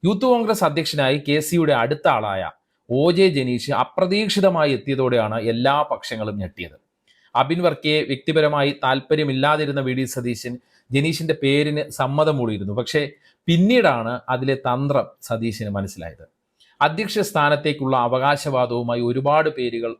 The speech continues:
ഉയർന്നു വന്നതും ഒടുവിൽ ജനീഷിന്റെ പേര് തീരുമാനിക്കപ്പെട്ടതും ഷാഫി, രാഹുൽ മാങ്കൂട്ടം ടീമിന്റെ തന്ത്രമാണെന്ന് പ്രഖ്യാപനത്തിന് രണ്ട് ദിവസത്തിന്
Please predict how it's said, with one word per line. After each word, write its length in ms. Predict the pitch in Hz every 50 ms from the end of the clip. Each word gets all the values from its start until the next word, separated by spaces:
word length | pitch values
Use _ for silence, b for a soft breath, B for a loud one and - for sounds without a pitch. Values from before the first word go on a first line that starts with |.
| _ 110
ഉയർന്നു 320 | 110 113 120 127 135 151 151 143
വന്നതും 320 | 135 135 135 131 147 170 185 _ b b b b b
ഒടുവിൽ 240 | 120 123 123 123 127 120 113
ജനീഷിന്റെ 460 | 123 117 127 143 147 143 - 147 143 131 -
പേര് 240 | 123 117 113 117 113 - - _
തീരുമാനിക്കപ്പെട്ടതും 960 | 110 110 110 120 127 139 139 143 135 - 147 127 - 123 - 127 120 127 147 - _ - -
ഷാഫി, 520 | - 131 117 135 147 143 - - 151 147 147 143 - _ _ _ _ 117 120
രാഹുൽ 300 | 127 135 139 139 160 147 139
മാങ്കൂട്ടം 420 | 131 120 120 117 120 113 - 117 113 107 107
ടീമിന്റെ 360 | 113 110 107 107 104 101 110 110 - b b b b b _
തന്ത്രമാണെന്ന് 680 | 123 117 120 135 135 143 139 127 117 107 104 104 110 127 -
പ്രഖ്യാപനത്തിന് 840 | - 123 - - - 165 156 156 160 156 160 156 147 151 - 143 151 151 139
രണ്ട് 180 | 123 117 123 135 131
ദിവസത്തിന് 500 | 127 120 113 - - 117 - 139 120 110